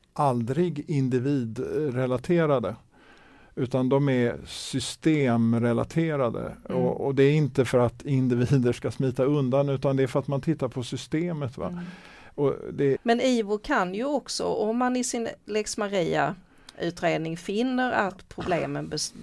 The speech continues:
Speaker 2: består av en enskild individ, så kan ju ivo välja att driva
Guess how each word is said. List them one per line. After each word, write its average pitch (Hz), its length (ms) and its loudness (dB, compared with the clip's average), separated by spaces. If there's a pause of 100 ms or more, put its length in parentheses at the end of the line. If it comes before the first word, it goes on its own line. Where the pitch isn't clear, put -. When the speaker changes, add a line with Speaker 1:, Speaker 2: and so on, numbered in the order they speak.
Speaker 2:
består 170 540 -2
av 156 240 0
en 82 220 -6
enskild 147 380 -8
individ, 156 440 -6 (260)
så - 120 -18
kan 185 200 -6
ju 196 80 -4
ivo 160 360 0
välja 175 500 -2
att 151 100 -6
driva 147 440 -4